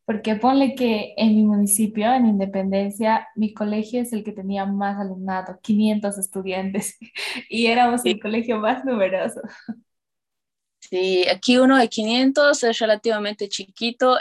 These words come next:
Speaker 2: el mío era súper chiquito, que ape-, apenas había como ciento cincuenta, entonces era como personalidad-, personalizadas las clases. Todo el mundo decía,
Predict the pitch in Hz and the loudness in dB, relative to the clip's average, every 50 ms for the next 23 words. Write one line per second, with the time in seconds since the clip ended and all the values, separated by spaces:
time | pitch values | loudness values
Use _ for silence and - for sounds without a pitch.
0 | - - 202 202 214 214 214 208 208 202 190 - - 247 233 247 233 233 - 240 | 0 -2 -4 -4 -4 -4 -2 0 0 0 0 0 -4 -6 -6 -4 -6 -4 -6 -8
1 | 226 233 226 - 233 226 - 208 208 - 202 196 214 - _ - - - - - | -8 -10 -6 -6 -6 -4 -4 -6 -4 -2 -4 -4 -4 -6 _ -16 -16 -16 -4 -2
2 | - 220 247 247 254 254 254 240 226 220 208 208 - 202 185 180 - - 202 208 | 0 2 4 4 4 4 2 2 0 0 -2 -2 -4 -8 -10 -8 -6 -6 -6 -6
3 | 202 208 202 196 - 185 185 185 190 190 190 190 196 202 196 233 220 220 220 196 | -6 -6 -8 -8 -8 -10 -10 -10 -4 0 0 2 2 2 2 2 2 2 0 0
4 | - 202 202 202 185 - 196 180 180 - 180 175 - 185 175 - - 185 185 180 | 0 -2 -2 -2 0 0 0 0 0 -2 -4 -2 -2 -2 -2 -2 0 0 0 2
5 | 190 190 196 202 - - _ _ _ 214 202 208 - 226 208 202 202 208 - 208 | 2 2 0 0 -2 -6 _ _ _ -2 -2 -2 -4 -4 -2 -2 -2 -2 0 0
6 | 202 196 202 196 - - - - - 175 180 - - - - - - _ - - | 0 0 0 -4 -8 -10 -10 -6 -6 -6 -4 -6 -8 -12 -14 -16 -18 _ -20 -20
7 | - - - - - - 220 214 214 208 208 202 190 185 185 - 190 | -18 -18 -18 -18 -2 0 2 2 4 4 4 4 2 2 0 -2 -4